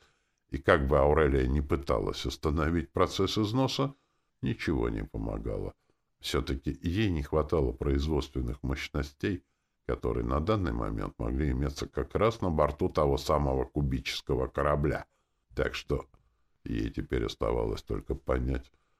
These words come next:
что вообще возможно сделать в такой ситуации. И Аурелия сейчас размышляла. Ведь ситуация, в которой оказалась она сама, была явно нешуточная. И если всё обстоит именно так,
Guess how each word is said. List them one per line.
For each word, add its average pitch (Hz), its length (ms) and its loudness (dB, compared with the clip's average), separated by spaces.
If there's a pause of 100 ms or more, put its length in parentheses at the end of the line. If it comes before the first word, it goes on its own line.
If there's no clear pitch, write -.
(100)
что - 220 2
вообще 98 360 6
возможно 78 540 4
сделать 60 360 -2
в - 40 -14
такой - 300 -4
ситуации. - 720 -4 (480)
И 92 80 4
Аурелия 123 540 6
сейчас 147 580 -2 (120)
размышляла. - 960 -4 (400)
Ведь 52 200 -6
ситуация, 60 640 -2
в - 60 -10
которой 50 420 -4
оказалась 52 600 -4
она 62 200 -4
сама, 78 360 -2
была 58 300 -2
явно 104 320 2
нешуточная. - 880 -4 (480)
И 64 80 -2
если 60 360 -2
всё - 300 -2
обстоит 60 580 -4
именно 50 560 -6 (120)
так, - 200 -4